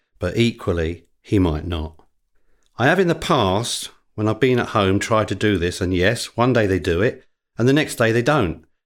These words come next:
So I'm afraid I'm not very keen on trying this in a studio because after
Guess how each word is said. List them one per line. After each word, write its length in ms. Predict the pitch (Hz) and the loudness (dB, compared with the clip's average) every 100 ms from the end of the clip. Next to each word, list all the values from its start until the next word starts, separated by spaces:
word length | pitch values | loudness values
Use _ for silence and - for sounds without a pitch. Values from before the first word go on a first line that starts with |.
| _ _ _ _ _ _ | _ _ _ _ _ _
So 260 | - 123 | 0 2
I'm 120 | 123 139 | 2 0
afraid 560 | 139 170 156 127 123 - | 0 0 2 2 0 0
I'm 120 | 123 | 0
not 140 | 147 | 2
very 180 | 139 143 | 0 0
keen 260 | 139 139 120 | 0 0 2
on 140 | 110 | 0
trying 440 | - 123 117 110 | 0 0 2 2
this 220 | 101 101 - | 2 0 -2
in 80 | |
a 60 | 95 | -6
studio 600 | - - 143 117 90 82 | -6 0 0 2 0 -2
because 460 | 85 110 - 117 - | -2 -4 -2 -4 -2
after 320 | 131 143 - | 0 0 0